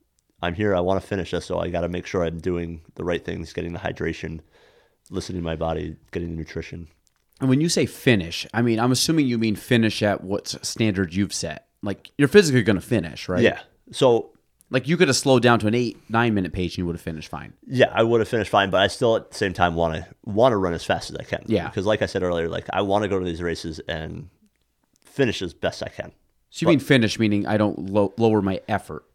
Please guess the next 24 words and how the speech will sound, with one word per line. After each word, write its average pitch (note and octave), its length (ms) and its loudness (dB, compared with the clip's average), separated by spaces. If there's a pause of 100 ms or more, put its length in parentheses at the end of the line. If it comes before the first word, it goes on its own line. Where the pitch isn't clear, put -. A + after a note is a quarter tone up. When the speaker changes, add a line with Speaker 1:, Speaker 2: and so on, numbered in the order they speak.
Speaker 1:
Yeah. G#2+ 240 2 (220)
Speaker 2:
Gotcha. E2 280 -6
Speaker 1:
So, G2+ 160 2
but F#2 300 0 (1400)
listening A#2+ 420 -2
to - 120 -10
my F2+ 140 0
body E2+ 420 -2 (360)
and E2 500 -8
making F2 300 -8
sure F2 220 -4
that D#2+ 160 -4
I E2+ 100 -6
get F2+ 300 -4
to F2+ 120 -10
the D2+ 100 -8
finish D#2+ 260 -10
line, D#2+ 140 -6
because E2 260 -8
if E2 120 -6
I F2+ 220 0
say, F2 280 -4
"Okay, E2+ 300 -4
well, E2 280 -8